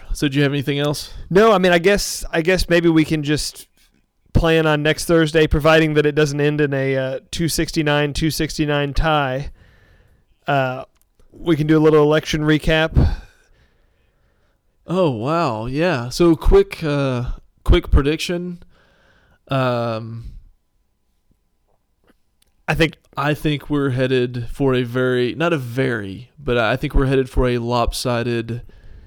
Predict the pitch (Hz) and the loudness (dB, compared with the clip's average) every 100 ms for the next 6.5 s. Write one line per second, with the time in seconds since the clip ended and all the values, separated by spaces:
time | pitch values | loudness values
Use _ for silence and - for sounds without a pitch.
0 | - - - 127 101 117 110 104 - 165 | -20 -10 -4 -4 -6 -10 -8 -8 2 4
1 | 160 147 147 165 135 - 131 - 131 127 | 6 4 2 -2 -2 -4 -4 -6 -8 -8
2 | 127 135 131 127 156 139 131 127 131 127 | -8 -4 -2 -4 -6 -4 -4 -4 -6 -8
3 | 123 123 131 131 - - _ _ _ - | -8 -12 -14 -14 -18 -20 _ _ _ 2
4 | 160 165 156 147 139 127 143 127 - 135 | 4 6 4 0 -2 -2 -2 -4 -10 -10
5 | 131 135 - _ 147 139 131 139 127 127 | -8 -8 -10 _ -6 -4 -4 -4 -6 -10
6 | 131 131 131 131 | -8 -8 -8 -8